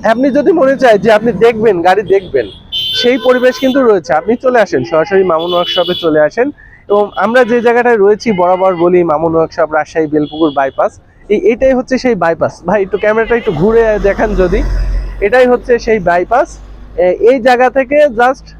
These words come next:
আপনি বাসে আসলে এই জায়গাটায় নেমে যাবেন, যে বাংলাদেশের যে কোনো প্রান্ত থেকে, প্রান্ত থেকে আসলে এই জায়গায় নেমে যাবেন। এখান থেকে মাত্র দুই থেকে তিন মিনিট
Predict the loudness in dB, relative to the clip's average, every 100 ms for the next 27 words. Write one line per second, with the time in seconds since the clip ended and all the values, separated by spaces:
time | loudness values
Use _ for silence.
0 | -6 -6 -2 -2 2 2 2 2 4 2
1 | 2 0 4 2 2 2 2 2 2 2
2 | 0 2 2 2 0 -4 -14 -20 -20 _
3 | -4 0 2 2 2 -2 -2 -2 0 0
4 | 0 -2 -2 -2 -2 -2 -10 _ -2 0
5 | 0 -2 0 0 0 -2 -2 0 0 2
6 | 2 2 2 0 2 0 2 0 -2 -4
7 | _ _ _ 0 0 0 2 2 2 0
8 | 0 2 0 0 -2 -4 0 0 2 2
9 | 0